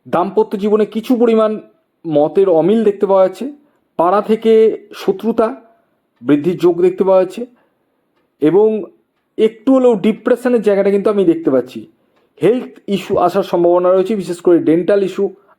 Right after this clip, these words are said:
আসার সম্ভাবনা রয়েছে। এছাড়াও আপনাদের, আহ, মানে প্রেমের জায়গাটাও কিন্তু নিয়ে একটু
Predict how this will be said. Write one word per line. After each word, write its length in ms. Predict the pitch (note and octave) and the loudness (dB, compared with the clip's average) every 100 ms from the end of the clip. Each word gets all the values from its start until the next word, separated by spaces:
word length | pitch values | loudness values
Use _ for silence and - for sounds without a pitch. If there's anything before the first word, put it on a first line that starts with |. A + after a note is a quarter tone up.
| - | -10
আসার 220 | C#3+ E3 | -4 -4
সম্ভাবনা 560 | - C#3+ C#3 C#3+ D#3 | -4 -2 0 2 2
রয়েছে। 380 | F3+ D#3 - G2+ - _ _ _ _ _ _ | 2 2 0 -14 -18 _ _ _ _ _ _
এছাড়াও 460 | F3 F#3+ A3+ C3 - - _ _ - | -2 0 0 0 -4 -20 _ _ -4
আপনাদের, 460 | D#3 F#3+ G#3 A#3 - | -2 -2 2 0 0
আহ, 640 | - - D#3 D3 C#3+ C#3 C#3+ - | -12 -2 2 4 4 2 0 -14
মানে 480 | D3+ C#3+ D3 C#3+ - _ _ _ _ _ _ _ _ _ | -4 0 0 -2 -6 _ _ _ _ _ _ _ _ _
প্রেমের 340 | - G#3+ B3 A3 | -2 2 2 2
জায়গাটাও 340 | G3+ G3 G3+ | 0 2 0
কিন্তু 300 | F3+ F3+ F#3 | -2 -2 0
নিয়ে 260 | F#3 F#3+ A#3 | 0 2 0
একটু 540 | G#3 E3+ A3+ B3+ B3+ | 0 -4 0 0 -2